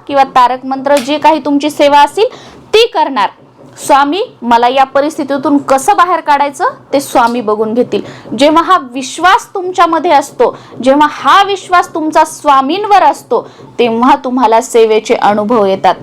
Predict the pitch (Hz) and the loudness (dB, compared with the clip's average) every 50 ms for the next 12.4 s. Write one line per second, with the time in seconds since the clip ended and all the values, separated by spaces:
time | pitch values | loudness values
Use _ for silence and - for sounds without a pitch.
0 | - - - - - - - 240 262 262 381 403 - 403 392 403 403 403 392 381 | -10 -20 -20 -20 -10 0 2 2 2 2 0 -2 0 2 2 2 2 0 -2 -2
1 | 381 392 381 381 381 381 392 415 403 - 339 311 277 262 269 277 285 277 - - | -2 -2 0 2 2 2 2 2 2 0 0 2 0 0 0 0 -2 -2 -2 0
2 | 320 294 294 302 294 302 285 277 277 277 285 285 285 285 277 269 262 262 262 285 | 2 2 2 2 0 -2 0 0 0 2 0 0 -2 -2 -4 -4 -4 0 0 2
3 | 285 269 277 285 285 285 285 277 269 277 269 269 269 262 - 285 277 269 277 269 | 2 2 2 4 4 4 4 4 2 2 2 2 0 -2 -8 -10 -4 -2 -2 -2
4 | 262 269 277 269 269 262 285 277 269 277 285 269 285 269 262 262 302 285 277 277 | 0 2 2 2 2 2 2 4 4 4 4 4 2 0 0 0 0 0 0 2
5 | 269 269 277 285 285 240 285 277 269 - - 285 277 269 - - - - - - | 2 0 0 0 0 0 0 0 0 0 0 0 0 2 0 0 0 -2 -8 -18
6 | - - - 302 330 302 285 226 285 269 - - 359 415 - 427 415 427 440 440 | -20 -4 -2 -2 0 0 -2 -2 -4 -4 -4 -2 -2 0 0 0 0 0 -2 -2
7 | 440 403 415 381 415 392 392 392 392 370 359 359 330 294 294 254 - - - - | -6 -6 -2 -2 -2 0 0 0 -2 -2 -2 -2 -2 -4 -4 -6 -8 -12 -20 -16
8 | - 220 214 220 254 285 302 294 294 302 294 277 240 - - 254 226 - 233 277 | -12 -10 -4 -2 0 2 2 4 2 2 2 0 -2 0 0 -2 -2 0 0 2
9 | 294 311 311 320 339 330 - 339 339 - 349 339 330 - 349 320 311 311 311 330 | 2 4 4 4 2 2 2 0 -2 -2 -4 -6 -6 -4 0 2 2 2 2 2
10 | 302 302 302 311 302 311 330 320 - - - - - 226 214 202 196 185 185 - | 0 -2 0 0 -2 -2 -4 -6 -8 -14 -20 -16 -10 -6 -4 -2 -2 -2 -4 -2
11 | 165 175 214 285 - 330 302 294 294 294 269 311 294 277 262 262 269 285 - - | -2 0 0 0 2 2 0 2 0 -2 -2 -2 -2 0 0 -2 -2 -4 -8 -14
12 | - - - - 269 240 254 190 | -20 -20 -6 -2 0 0 0 -2